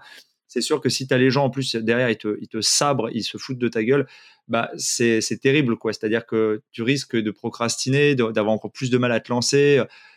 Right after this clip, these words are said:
Si, si la première fois où tu mets ta tronche sur un Facebook Live ou sur un YouTube, euh, t'as tous tes collègues de boulot le matin qui te, qui se foutent de ta gueule, c'est, c'est terrible, quoi, pour arriver à, effectivement, à avancer et,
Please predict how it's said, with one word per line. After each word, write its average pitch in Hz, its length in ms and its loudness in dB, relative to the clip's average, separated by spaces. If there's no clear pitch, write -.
Si, 110 220 -4
si - 160 -2
la 127 80 4
première 135 240 2
fois 160 80 2
où 143 60 2
tu - 100 -4
mets 127 80 4
ta 127 140 0
tronche 139 380 -2
sur 113 180 0
un 110 40 0
Facebook 127 400 -2
Live 139 240 4
ou 110 60 -6
sur 110 140 -6
un 110 60 0
YouTube, 120 420 -4
euh, 104 280 2
t'as 107 120 -2
tous - 140 -12
tes 135 180 0
collègues 135 260 2
de 123 80 2
boulot 123 280 2
le 131 60 4
matin 123 280 2
qui 113 180 -8
te, 104 220 -2
qui - 80 -20
se - 80 -14
foutent 135 160 -8
de 123 60 4
ta 120 180 0
gueule, 143 180 2
c'est, 117 200 -2
c'est 101 160 -8
terrible, 127 320 0
quoi, 110 200 -2
pour 107 140 -2
arriver 107 300 2
à, 107 100 0
effectivement, 113 440 -6
à 107 40 2
avancer 107 400 0
et, 120 260 4